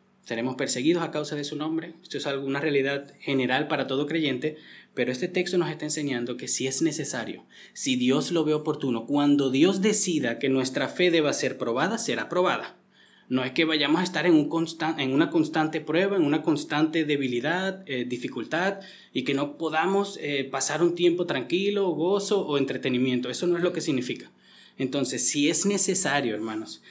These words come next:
si Dios así lo decide, a veces, hermanos, también, porque para aclarar, no toda prueba, no toda aflicción es una prueba de fe,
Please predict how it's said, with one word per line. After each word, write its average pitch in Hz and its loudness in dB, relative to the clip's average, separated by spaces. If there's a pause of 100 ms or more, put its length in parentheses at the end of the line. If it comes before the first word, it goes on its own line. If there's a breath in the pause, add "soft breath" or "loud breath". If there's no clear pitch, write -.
(220 loud breath)
si 143 2
Dios 175 4
así 190 -2
lo 202 4
decide, 127 0 (800 loud breath)
a 135 0
veces, 165 4
hermanos, 180 2
también, 156 0 (160)
porque 120 -2 (180)
para 127 2
aclarar, 147 0 (260 soft breath)
no 143 6
toda 185 2
prueba, 143 2
no 127 0
toda 170 -2
aflicción 143 -2 (840)
es 147 0
una 131 -2
prueba 113 -2
de 117 -4
fe, - -10